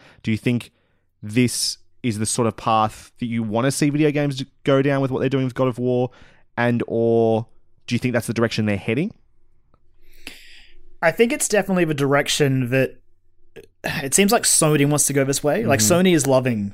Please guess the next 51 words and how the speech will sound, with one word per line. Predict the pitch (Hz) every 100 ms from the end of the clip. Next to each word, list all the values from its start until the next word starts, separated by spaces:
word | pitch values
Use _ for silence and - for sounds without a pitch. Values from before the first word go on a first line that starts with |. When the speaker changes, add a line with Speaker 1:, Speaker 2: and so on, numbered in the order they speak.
| -
Speaker 2:
this, | 127 117 -
this | 123 113
focus | - 117 117 -
on | 107
narrative. | 107 98 104
And | 160
honestly, | 185 226 175
I | 147 226
am | 147
too, | - 214 123
especially | 110 - 165 156
if | 135
they | 135
keep | - 135 -
doing | 139 139 131
such | 156 127
a |
good | 123 107
job | 107 143 104 98
and, | 107 113
like, | 117 110 -
take, | - 147 - -
taking, | - 180 196 180 175 151 _ _ _ -
the, | 156 -
the | 180
thing | 180 247
that | 311
helps | 214 196 - - -
a |
lot | 135 135 131
for | -
this | 123 117 113 -
especially | 107 - 123 - 120
is | 120 123
they | 147
were | 151
okay | 147 147 - 156
to | 139
give | 127 127
this | 123 -
time. | - 123 95 85 95 - - - - _
Like, | 123 -
this | 160
game | - 170 165 160 143 - -
had | 143 135
been | 131
cooking | 123 147 143 123
for | 131
a | 113
while, | 110 110 117 156 190 190 - - -
like, | 117